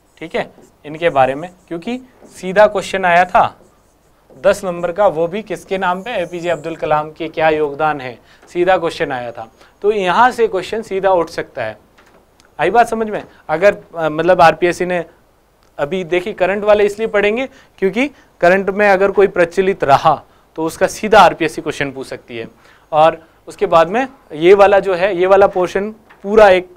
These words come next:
डिटेल में पूछा है क्वेश्चन कि भारतीय वैज्ञानिकों के योगदान, ठीक है, तो उसमें सारा कवर करेंगे तो अच्छे, अ, पॉइंट्स आपके पास होंगे और अच्छे से लिख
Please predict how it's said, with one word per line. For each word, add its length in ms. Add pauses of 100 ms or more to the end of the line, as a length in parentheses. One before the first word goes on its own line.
(120)
डिटेल 320
में 180
पूछा 300
है 140
क्वेश्चन 340 (300)
कि 100
भारतीय 340
वैज्ञानिकों 480
के 120
योगदान, 480 (180)
ठीक 140
है, 140 (220)
तो 80
उसमें 420
सारा 320
कवर 320
करेंगे 340
तो 100
अच्छे, 400 (360)
अ, 60
पॉइंट्स 400
आपके 220
पास 260
होंगे 220
और 180
अच्छे 220
से 120
लिख 160